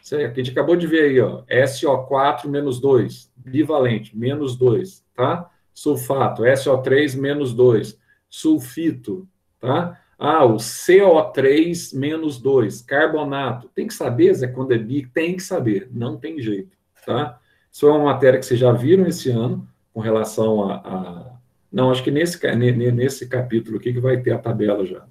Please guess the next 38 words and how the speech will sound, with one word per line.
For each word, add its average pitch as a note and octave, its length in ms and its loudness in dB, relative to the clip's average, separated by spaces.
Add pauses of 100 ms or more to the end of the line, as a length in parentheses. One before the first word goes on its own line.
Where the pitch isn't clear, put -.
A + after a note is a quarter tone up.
vai G2+ 140 -4
te - 120 -18
passar G#2+ 300 -6
uma G#2 120 -6
tabelinha G2 400 -2
aqui, - 220 -6
que - 60 -20 (440)
ele G#2 60 2
tá G#2 100 2
falando. G2+ 420 2
Vocês A2 240 0
não B2 120 6
viram A2 260 6
ainda, G#2 240 4
eu G2 100 0
acho G2+ 240 -4
que A#2 120 -10
não. G2 300 -4 (600)
Então, G2+ 160 4
vamos G#2+ 120 4
ver A2 100 8
agora G#2+ 280 4
comigo. G#2 340 0 (320)
Vamos F#2+ 180 -2
rever A2+ 380 6
comigo, G#2+ 380 2
na G2+ 60 2
verdade, G#2+ 360 4
que - 60 -8
é A#2+ 40 2
matéria B2 300 4
de A2 80 -2
nono A#2+ 300 2
ano G#2+ 200 -2
isso. - 200 -12
Então, B2 140 4
olha D3+ 200 4
só. - 300 -4